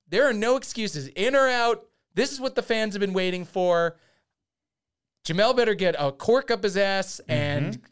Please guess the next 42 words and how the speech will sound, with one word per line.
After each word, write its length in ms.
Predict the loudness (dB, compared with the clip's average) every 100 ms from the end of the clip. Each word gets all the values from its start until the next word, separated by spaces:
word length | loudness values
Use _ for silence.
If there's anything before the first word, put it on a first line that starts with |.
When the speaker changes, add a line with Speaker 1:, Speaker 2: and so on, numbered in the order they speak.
| _
Speaker 1:
get 200 | -2 -2
some 220 | -2 -2 0
Maalox, 520 | 0 2 2 0 -4
and 140 | -4
let's 180 | -4 -4
get 200 | -4 -6
to 60 | -4
this 180 | -8
stadium 480 | -6 -4 -2 -2 -6
'cause 160 | -8 -10
it's, 160 | -12 -16 -6
it 100 | 0
might 180 | 0 2
be 80 | 2
our 120 | 2
only 220 | 0 -4
chance. 480 | -6 -8 -8 -16 -20 _
Speaker 2:
And 140 | -6 -4
we 80 | -2
can 140 | 0
make 140 | -2
a 80 | -2
classic 600 | -4 0 0 0 -2 -4
stadium 540 | -8 -2 -2 0 0 -2
experience 640 | -4 -6 -2 0 0 -4
video 680 | -2 0 4 6 6 4 -4 _ _ _ _
that, 180 | -4 -4 -6
you 100 | -2
know, 140 | -2 0
we're 180 | -2 -2
giving 320 | -2 -2 0
live 300 | 0 0 0
check-ins. 400 | -2 0 0 -2 -8 -20 -20 _ -20 -20 -8
Uh, 280 | -2 2 2 -2 _
I 140 | -2 0
do 200 | 2 0
think 220 | 0 -2
it 120 | -4
kind 260 | -2 0 0
of 320 | 0 -2 -14 _
speaks 500 | -14 -6 -2 -2 -4 -6
to 500 | -2 0 0 -4